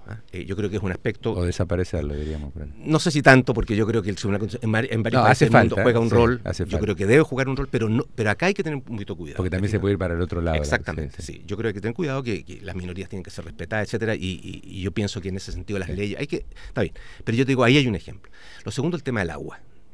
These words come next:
Speaker 1: ¿ah? Eh, que es una
Speaker 2: Que
Speaker 1: cuestión
Speaker 2: acaba de ser votado en
Speaker 1: Sí,
Speaker 2: contra.
Speaker 1: no, es una cosa insólita. O sea, yo entiendo que, que fueron veinticuatro votos a favor de un cambio, doce no, no, se necesitaban veintinueve votos, está bien. Yo entiendo también que hay quórum calificados en cier-, para ciertas materias en di-, en distintas áreas,
Speaker 2: Sí.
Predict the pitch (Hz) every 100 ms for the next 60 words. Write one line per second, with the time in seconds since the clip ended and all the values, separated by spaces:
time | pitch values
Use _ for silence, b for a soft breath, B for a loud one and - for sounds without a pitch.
0 | - - 98 90 87 - 107 95 87 92
1 | 104 113 104 95 104 95 90 95 92 87
2 | 78 - 226 214 147 160 - 107 - 123
3 | 90 - 76 107 101 123 - 156 170 139
4 | 113 104 b b b b 113 98 85 -
5 | - 113 107 95 101 117 113 107 101 92
6 | 92 92 117 107 107 117 117 113 107 104
7 | 110 110 98 120 117 101 113 - - 113
8 | 95 98 113 104 104 107 123 123 120 120
9 | 110 107 92 b b 113 95 95 120 120
10 | 107 120 113 110 107 107 101 101 92 85
11 | - 95 98 92 95 - - 87 - 95
12 | 92 92 98 92 85 82 87 85 - 90
13 | 87 82 98 -